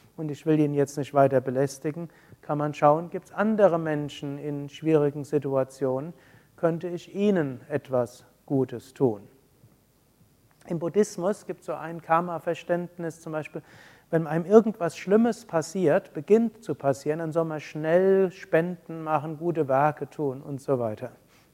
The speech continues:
Dann kann man das Karma noch irgendwo ausgleichen. Selbst wenn man nicht weiß, was einem passiert, wenn's beginnt, schwierig zu werden, statt, hm, wie vielleicht der westliche Ansatz wäre, jetzt Geld und alles zusammenzuhalten und alles festzuhalten, stattdessen schnell irgendwo großzügig sein,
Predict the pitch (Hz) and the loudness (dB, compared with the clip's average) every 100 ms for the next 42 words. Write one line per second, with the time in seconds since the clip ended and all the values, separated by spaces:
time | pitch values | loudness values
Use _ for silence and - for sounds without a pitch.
0 | 143 - - - - _ 143 143 - 165 | -20 -20 -20 -20 -20 _ -10 -6 0 2
1 | 156 151 - - 165 160 165 151 147 131 | 2 0 -4 0 2 2 0 0 -2 -2
2 | 170 156 151 - 143 139 - 151 143 139 | 2 2 2 -2 0 0 0 4 4 4
3 | - - 120 107 101 - 113 - 147 - | -2 -2 0 0 -8 -18 -16 -12 -8 -4
4 | 180 175 156 135 147 147 156 - 175 - | -2 -2 -4 -6 0 0 0 -4 -6 -6
5 | 160 165 165 160 156 190 190 190 156 143 | -12 -12 -10 -6 -6 -6 -8 -8 -12 -12
6 | - 143 180 190 - - - 165 180 170 | -14 -8 -8 -8 -14 -20 -12 -4 -4 -4
7 | 170 - 165 160 156 165 - - _ _ | -6 -2 2 2 2 -6 -16 -20 _ _
8 | _ - - 143 - - _ _ - 165 | _ -14 -4 -4 -4 -20 _ _ -14 -12
9 | 165 143 - 147 - 151 139 - 135 160 | -12 -14 -10 -8 0 2 2 -2 2 2
10 | 170 - 165 165 151 170 165 160 - 160 | 2 -4 -4 -2 -2 -2 -2 -2 -2 2
11 | 151 147 147 139 - 131 147 160 151 135 | 2 2 -2 -8 -10 -6 -4 -4 -8 -4
12 | 143 135 - 135 143 165 151 170 139 156 | -4 -4 -4 0 0 0 0 2 6 4
13 | 160 - 147 139 135 151 135 - 170 - | 2 -6 -12 -8 -6 -6 -10 -4 -4 -4
14 | - 185 156 160 151 - 151 - 143 139 | 4 6 8 6 2 -6 -14 -4 -2 -2
15 | 139 - 139 - 156 165 180 165 156 151 | -4 -8 -14 -10 -2 0 0 -2 -2 -4
16 | 151 139 139 147 143 - - 139 127 113 | -6 -4 -2 -2 -2 -12 -8 -8 -8 -6
17 | - 139 | 2 2